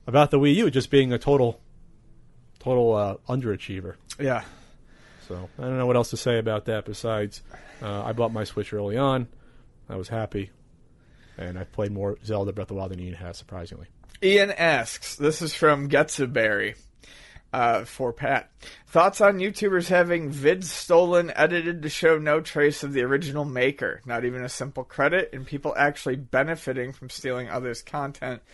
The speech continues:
Speaker 2: is recently talked about widely.
Speaker 1: So this, uh, was brought to my attention via,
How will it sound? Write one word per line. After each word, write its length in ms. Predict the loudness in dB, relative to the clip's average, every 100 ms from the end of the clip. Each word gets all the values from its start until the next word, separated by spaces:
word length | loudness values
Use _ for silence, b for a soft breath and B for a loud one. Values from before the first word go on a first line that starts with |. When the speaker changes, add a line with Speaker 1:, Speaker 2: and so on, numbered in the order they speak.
| b b
Speaker 2:
is 180 | -8 -6
recently 540 | -6 -6 -8 -14 -12 -12
talked 340 | -6 -8 -8
about 300 | -10 -10 -10
widely. 500 | -12 -14 -14 -16 -18 -20 _ _ b b b
Speaker 1:
So 260 | 4 6
this, 240 | 6 4 6
uh, 220 | 6 6
was 140 | 4 4
brought 180 | 4
to 60 | 4
my 100 | 0
attention 580 | 2 0 0 -2 -4 -4
via, 460 | -2 2 2 0